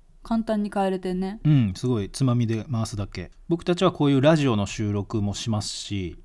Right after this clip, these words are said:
Speaker 1: うん。
Speaker 2: あとYouTubeでのナレーションでも使おうと思ってるんで、
Speaker 1: うんうんうん。
Speaker 2: まあ、一人で喋る時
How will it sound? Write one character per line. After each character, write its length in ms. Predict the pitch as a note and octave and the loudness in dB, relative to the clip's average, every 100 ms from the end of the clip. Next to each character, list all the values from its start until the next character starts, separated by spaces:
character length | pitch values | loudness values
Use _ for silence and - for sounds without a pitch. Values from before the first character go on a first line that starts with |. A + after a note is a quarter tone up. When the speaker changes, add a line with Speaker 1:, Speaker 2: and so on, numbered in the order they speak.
| - | -6
Speaker 1:
う 40 | G3+ | 0
ん。 40 | |
Speaker 2:
あ 80 | F#3+ | 0
と 340 | F3+ G3+ - | 0 -4 -4
YouTube 460 | G#2+ E3+ E3 E3+ D3 | 2 2 4 2 2
で 100 | D3 | 0
の 100 | A#2+ | 0
ナ 140 | G2+ | 0
レ 120 | B2 C#3 | 0 0
ー 20 | |
シ 100 | C#3 | 0
ョ 80 | C3+ | -2
ン 40 | |
で 60 | C3 | -2
も 100 | F2+ | -4
使 240 | - - | -8 -8
お 60 | F2+ | -8
う 40 | |
と 100 | F2 | -6
思 120 | F#2+ | -6
っ 20 | F#2+ | -8
て 160 | - | -10
る 120 | D#2 | -12
ん 60 | F2 | -10
で、 200 | G2 F#2 | -8 -4
Speaker 1:
う 40 | G3+ | -4
ん 20 | |
う 20 | |
ん 40 | |
う 20 | F#3+ | -2
ん。 540 | F3+ F3 F3 F3+ F#3+ - - - - | -4 -8 -8 -10 -12 -16 -20 -20 -6
Speaker 2:
ま 60 | E3+ | -6
あ、 20 | |
一 80 | - | 2
人 140 | F3+ | 2
で 120 | C#3+ | 4
喋 260 | A2+ G#2+ A2 | 0 0 -2
る 80 | F#2+ | -4
時 400 | F#2 - A#1+ | -8 -10 -18